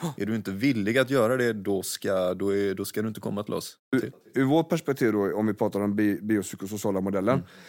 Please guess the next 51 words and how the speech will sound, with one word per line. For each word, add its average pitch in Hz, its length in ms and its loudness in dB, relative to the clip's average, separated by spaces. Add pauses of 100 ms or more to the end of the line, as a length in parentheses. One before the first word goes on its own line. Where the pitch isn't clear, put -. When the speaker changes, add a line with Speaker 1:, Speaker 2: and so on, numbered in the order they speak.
(220)
Speaker 1:
så - 180 -6
skulle 107 220 -2
vi 117 80 4
aldrig 110 200 2
någonsin 113 480 0
be 135 240 4
om 120 200 2
en 117 60 0
sån 95 260 -2
uppgift 131 580 -2
utan 104 320 -2
att 92 60 -8
förklara 92 460 -2
varför. 101 580 -4 (200)
Speaker 2:
Nej. - 120 -18 (220)
Speaker 1:
Utan 110 280 0
att 92 80 -4
förklara 95 400 0
hur 156 260 0
kommer 143 240 0
det 135 60 0
gå 131 120 2
till, 165 360 -2
hur 120 120 -4
lång 135 240 2
tid 120 180 -2
kommer 110 200 0
det 104 60 0
här 98 140 -2
att 87 100 -6
ta, 160 320 2 (360)
hur, 117 600 2 (360)
eh, 110 60 -6
ska 113 220 0
du 110 140 0
göra, 123 460 2 (120)
när 120 320 4
ska - 180 0
du 143 100 4
göra 120 180 6
det 113 100 4
på - 100 -2
dagen, 151 340 2 (280)
hur 165 200 0
ska - 160 -2
du 165 60 6
göra 147 180 6
om 127 60 4
det 147 60 4
inte 135 180 0
funkar 131 560 2